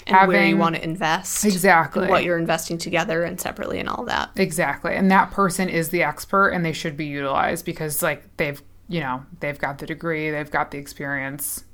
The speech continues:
Speaker 2: That's where you wanna go. Um, I obviously have my accountant, Chelsea, and she still helps me all the time, every day.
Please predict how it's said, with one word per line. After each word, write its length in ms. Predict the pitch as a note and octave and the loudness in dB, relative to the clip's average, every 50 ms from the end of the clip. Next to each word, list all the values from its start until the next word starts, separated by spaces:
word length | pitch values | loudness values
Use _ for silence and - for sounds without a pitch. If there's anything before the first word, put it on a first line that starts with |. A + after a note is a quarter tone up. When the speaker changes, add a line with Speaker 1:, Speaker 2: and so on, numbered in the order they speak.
| - - - - - - | -20 -20 -20 -20 -10 -8
Speaker 2:
That's 200 | D#3 C#3+ C#3+ - | -6 -6 -6 -6
where 80 | D#3 D#3 | -4 -4
you 80 | D3+ D3+ | -2 -2
wanna 180 | D3 D3 D3 | -2 -2 -2
go. 300 | - E3 - - F#3 F3 - - - - - - - - | -2 0 0 2 0 -2 -4 -10 -16 -18 -18 -14 -2 2
Um, 340 | F#3 E3+ E3 D#3+ D#3+ E3 - - | 4 4 4 4 2 0 0 2
I 180 | E3 E3 E3 - - | 2 2 2 2 2
obviously 460 | D3+ D3+ D3+ D#3 D#3+ D3+ D3 - F3 | 2 2 2 2 -2 -2 0 0 0
have 140 | E3 D#3+ D3 | 0 2 0
my 100 | D#3 D3+ D3 - | -2 -4 -4 -4
accountant, 680 | - D3 - - D3+ D3 C#3+ - - E3+ E3+ E3 E3 - - - | -6 -6 -6 -4 -4 -4 -4 -4 -4 -4 -4 -4 -6 -8 -10 -8
Chelsea, 680 | - - D3+ D3+ D3 - - A#3 A#3+ B3 B3+ C4+ C#4 | -6 -4 -2 -4 -4 -2 -2 2 2 2 2 2 2
and 240 | - F3+ F3+ F3+ E3+ | 2 2 2 2 0
she 520 | - - - - F#3+ F#3 F3+ F3+ F3+ F3+ | -2 -4 -2 0 0 2 2 2 2 2
still 340 | E3+ - - - F3 D#3 D3+ | 0 -2 -2 0 0 0 2
helps 400 | C3+ C#3 C#3 C#3 - - - - | 2 0 0 0 -2 -6 -12 -10
me 380 | D3 C#3+ C#3+ C#3+ D3 D#3 D3+ D3 - - - | -8 -8 -6 -6 -6 -6 -6 -8 -14 -10 -4
all 160 | - D#3 D3+ C#3 | -2 -2 -2 -2
the 80 | D3 | -4
time, 480 | C#3+ - - - - - E3+ F3 D#3+ - - - - - - - - | -8 -10 -12 -12 -10 -8 -8 -8 -8 -10 -14 -20 -20 -20 -20 -20 -16
every 260 | - E3 D3 D3+ D3 D3 | -14 -14 -12 -12 -14 -12
day. 280 | C#3+ A#2+ G#2 - C3 | -10 -8 -8 -10 -12